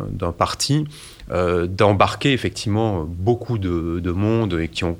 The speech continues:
qui a cru, euh, à cette, euh, à cette aventure et qui s'est engagé dans cette aventure. Mais c'est un cas qui est quand même assez, euh,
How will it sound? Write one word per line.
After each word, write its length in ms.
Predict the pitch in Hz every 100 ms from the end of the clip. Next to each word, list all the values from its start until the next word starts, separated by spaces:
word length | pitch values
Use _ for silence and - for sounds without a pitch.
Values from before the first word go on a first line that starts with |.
| -
qui 160 | -
a 60 | 80
cru, 400 | - - 127 123 - - - -
euh, 220 | 92 92 -
à 120 | 95
cette, 320 | - 95 -
euh, 220 | 87 82 87
à 100 | 90
cette 260 | - -
aventure 520 | 92 90 92 - 156
et 40 | 85
qui 120 | -
s'est 240 | - 95
engagé 420 | 98 98 95 107 104 - - - -
dans 80 |
cette 180 | 87 95
aventure. 320 | 95 98 151
Mais 80 | 107
c'est 280 | - 98 -
un 140 | 101
cas 200 | 101 123
qui 120 | 123 -
est 40 |
quand 120 | -
même 140 | 101 95
assez, 340 | - - 98
euh, 340 | 85 80 90